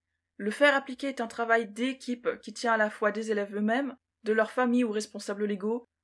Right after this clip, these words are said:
des enseignants et de la vie scolaire, et plus important, de l'équipe de direction.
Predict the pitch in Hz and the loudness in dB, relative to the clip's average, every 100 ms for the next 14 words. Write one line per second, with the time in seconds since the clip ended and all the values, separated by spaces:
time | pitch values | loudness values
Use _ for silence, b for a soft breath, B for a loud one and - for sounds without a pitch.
0 | - 226 220 269 311 277 269 277 254 220 | -4 -2 0 0 0 2 2 2 2 0
1 | 214 208 - 202 214 226 - _ - 247 | 0 -2 -2 2 2 0 -10 _ -2 -2
2 | 254 269 254 240 226 220 208 214 - 208 | -2 -4 -2 -2 -2 -4 -4 -4 -8 -6
3 | 202 202 220 254 254 214 226 208 - 180 | -4 -4 -8 -8 -6 -2 -2 -2 -6 -12